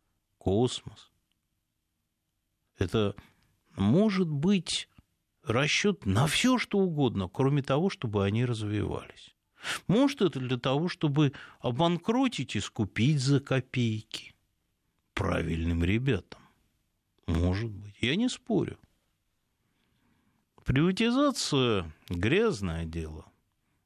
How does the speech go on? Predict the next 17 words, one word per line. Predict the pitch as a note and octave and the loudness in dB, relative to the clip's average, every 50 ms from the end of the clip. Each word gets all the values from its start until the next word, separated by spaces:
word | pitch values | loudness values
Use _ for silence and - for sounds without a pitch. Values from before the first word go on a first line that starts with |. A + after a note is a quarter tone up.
| _ - | _ -2
ничуть | - F2+ G2 A2 - - D#3+ C#3 - - | 0 0 0 0 0 -4 -6 -4 -2 0
не | C3 A#2+ | 0 0
чище | - - - A#2 - - - - - | 0 0 -2 0 0 0 -2 -2 0
войны. | F#2+ G2 G2+ G#2 G#2+ A2 A2 F#2+ E2+ E2 - - _ _ _ _ _ _ _ _ _ _ _ _ _ _ _ _ _ _ _ _ _ _ _ _ _ _ _ _ _ _ _ - - | 0 2 2 2 2 0 0 -2 -4 -6 -10 -14 _ _ _ _ _ _ _ _ _ _ _ _ _ _ _ _ _ _ _ _ _ _ _ _ _ _ _ _ _ _ _ -8 -8
И | G#2 | -8
последние | F2+ - A#2+ A#2+ - - D3 D3+ D3 C#3 C#3 B2+ | -4 -4 -4 -4 -2 -2 -2 -2 0 2 0 0
тридцать | - - B2+ B2+ A#2+ - - - - - | 0 0 0 0 0 -2 -6 -8 -4 -2
лет | C3 C#3+ E3+ E3+ - - - | 0 2 2 2 0 -4 -6
мы | - F#2 F#2+ | -4 -2 -2
же | F2+ F#2+ F#2 | 0 0 0
в | F2 E2+ E2 E2 E2 E2 F2 | 0 0 -2 -4 -4 -4 -2
основном | F#2 - - - G#2 G2+ A2 A2+ A#2 A2+ G#2 F2 E2 D#2 - - _ _ _ _ _ _ _ _ _ _ _ _ _ | -2 -2 0 0 0 0 0 2 2 2 2 0 -2 -4 -8 -14 _ _ _ _ _ _ _ _ _ _ _ _ _
чем | - - - A2 G#2+ F2 | -4 -2 -2 0 -2 -2
занимались? | D#2 E2 E2 E2+ F#2 G2 G2+ G2 F#2 E2+ D2+ D#2+ - - - - - - - _ _ _ _ _ _ _ _ _ _ _ | -4 -4 -2 0 0 2 2 2 0 0 -2 -6 -10 -10 -10 -10 -10 -14 -18 _ _ _ _ _ _ _ _ _ _ _
Отнимали | - - _ - - G#2+ G#2+ A#2+ D#3+ G3 A3 G#3+ G3 F3+ | -20 -20 _ -2 0 2 4 4 4 4 2 2 2 2
и | D3+ C#3+ | 0 0
делили, | A#2+ G#2+ A2 A2+ G#2 G2 F#2+ F#2+ E2+ D#2 D2+ D2+ - - | -2 0 0 2 2 2 2 2 0 0 -4 -8 -12 -16